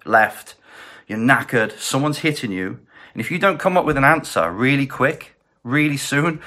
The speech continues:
<laughs> then there's another punch coming within a second, exactly like a race driver. That's why I wo-, wrote The Warrior's Mind, because it's the same thing.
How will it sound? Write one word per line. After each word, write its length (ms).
<laughs> 140
then 120
there's 340
another 280
punch 320
coming 260
within 240
a 60
second, 520
exactly 540
like 200
a 60
race 260
driver. 420
That's 140
why 140
I 20
wo-, 280
wrote 280
The 60
Warrior's 460
Mind, 380
because 240
it's 160
the 60
same 280
thing. 300